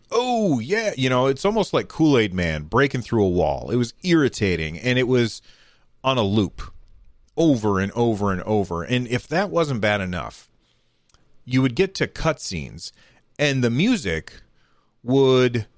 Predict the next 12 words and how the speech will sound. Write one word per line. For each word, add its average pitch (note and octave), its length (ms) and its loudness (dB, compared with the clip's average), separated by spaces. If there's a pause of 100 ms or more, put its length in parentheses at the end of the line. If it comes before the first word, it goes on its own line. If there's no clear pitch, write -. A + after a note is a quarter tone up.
(160)
drown C3+ 480 0
out A#2 320 -2
the G2+ 120 -2
dialogue F2 960 -2 (960)
in C#3 160 0
the A#2 80 0
game, G#2 380 0
and A2+ 100 0
there A#2+ 80 2
was A#2 180 0
no C3 180 2
way C3+ 520 2